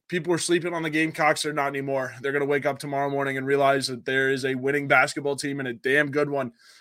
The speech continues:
um, in Columbia. Uh, so very, very big night for Lamont and his team. I think it's a real testament of the work that this team has put in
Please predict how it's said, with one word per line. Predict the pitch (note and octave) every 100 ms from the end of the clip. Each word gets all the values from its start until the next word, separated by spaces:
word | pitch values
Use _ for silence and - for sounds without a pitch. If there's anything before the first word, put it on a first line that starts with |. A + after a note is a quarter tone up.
| _
um, | C3 C3+ C3
in | C#3 C3+
Columbia. | C3+ C3+ C#3 C#3+ C3+ B2 - _
Uh, | C3 C3+ C3+
so | - C#3+ C3+ C3
very, | D#3 F3 F3
very | D3+ D#3+ D3+
big | D3+ C#3
night | C#3+ D3+
for | D3+
Lamont | C3+ C3+ C3
and |
his | C#3 C3+
team. | D#3 D3+ D3+
I | C3+
think | C3+ C#3+
it's | C#3
a | C3+
real | C3+ C#3+
testament | - B2+ C3 D#3 D3
of | C3+
the | B2+
work | B2 C#3+ C3+
that | C3+ C3+
this | C#3
team | D3 D3
has | C3
put | - C#3+
in | D3